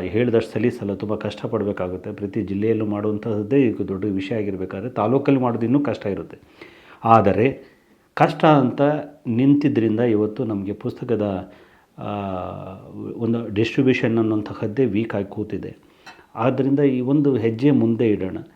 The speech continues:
ಬಹುಶಃ ಇದು ನಾವು ಕಂಡ ಕನಸು ಇನ್ನು ಮುಂದಿನ ತಲೆಮಾರಿನ ಹೊತ್ತಿಗಾದರೂ ಇದು ಸಾಕಾರವಾಗಲಿ. ಅಲ್ಲಿಗೆ ಪುಸ್ತಕ ಸಂಸ್ಕೃತಿಯನ್ನು ಬೇರು ಮಟ್ಟದಲ್ಲಿ ಗಟ್ಟಿಗೊಳಿಸೋಕ್ಕೆ ಒಂದು ಪ್ರಯತ್ನವನ್ನು ನಾವೆಲ್ಲರೂ ಸೇರಿ ಮಾಡಿದ ಹಾಗಾಗುತ್ತೆ ಅನ್ನುವಂತಹದ್ದು ನನ್ನ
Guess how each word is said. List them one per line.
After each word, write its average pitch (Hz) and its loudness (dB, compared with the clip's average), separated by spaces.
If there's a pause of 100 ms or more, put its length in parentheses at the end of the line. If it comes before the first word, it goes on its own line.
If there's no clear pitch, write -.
(380)
ಬಹುಶಃ 139 4
ಇದು 117 4
ನಾವು 113 4
ಕಂಡ 120 2
ಕನಸು 110 -2
ಇನ್ನು 107 0
ಮುಂದಿನ 110 2
ತಲೆಮಾರಿನ 113 2
ಹೊತ್ತಿಗಾದರೂ 104 -4
ಇದು 95 -6
ಸಾಕಾರವಾಗಲಿ. 92 -8 (540)
ಅಲ್ಲಿಗೆ 143 8 (680)
ಪುಸ್ತಕ 143 2
ಸಂಸ್ಕೃತಿಯನ್ನು 110 -2 (300)
ಬೇರು 127 4
ಮಟ್ಟದಲ್ಲಿ 110 0
ಗಟ್ಟಿಗೊಳಿಸೋಕ್ಕೆ 104 -2
ಒಂದು 95 -4
ಪ್ರಯತ್ನವನ್ನು 107 -4
ನಾವೆಲ್ಲರೂ 95 -4
ಸೇರಿ 143 6
ಮಾಡಿದ 110 2
ಹಾಗಾಗುತ್ತೆ 98 -4
ಅನ್ನುವಂತಹದ್ದು 92 -8
ನನ್ನ 90 -4